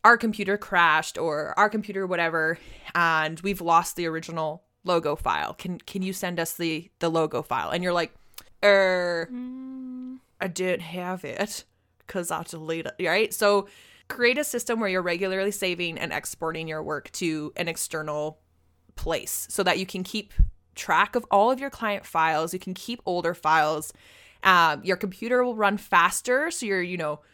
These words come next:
Speaker 1: not wasting time sitting and waiting for, like, for Mac users, the lollipop of death, just
Speaker 2: Ugh,
Speaker 1: spinning
Speaker 2: hate that.
Speaker 1: endlessly on your <laughs> desktop.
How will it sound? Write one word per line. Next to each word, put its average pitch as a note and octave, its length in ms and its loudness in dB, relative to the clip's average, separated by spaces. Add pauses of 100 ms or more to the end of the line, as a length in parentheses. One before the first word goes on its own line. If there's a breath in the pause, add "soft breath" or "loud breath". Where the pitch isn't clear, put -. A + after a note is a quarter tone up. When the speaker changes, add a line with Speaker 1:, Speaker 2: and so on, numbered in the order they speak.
(200 soft breath)
Speaker 1:
not D#3+ 340 0
wasting F3 380 -6
time F3+ 520 2
sitting F3+ 340 -2
and F3 120 -6
waiting E3 280 -2
for, F3+ 160 -4
like, D#3 280 -6
for F#3+ 120 0
Mac F3 320 2
users, F#3+ 360 0
the D#3+ 120 -6
lollipop D#3+ 580 2
of D#3+ 180 -6
death, C#3 440 -2
just F3 240 -6
Speaker 2:
Ugh, G3+ 60 -2
Speaker 1:
spinning D#3+ 480 -4
Speaker 2:
hate - 80 -12
that. - 60 -4
Speaker 1:
endlessly E3+ 500 -6
on D#3+ 120 -4
your D#3+ 80 -4
<laughs> D#3 60 -8
desktop. - 840 -6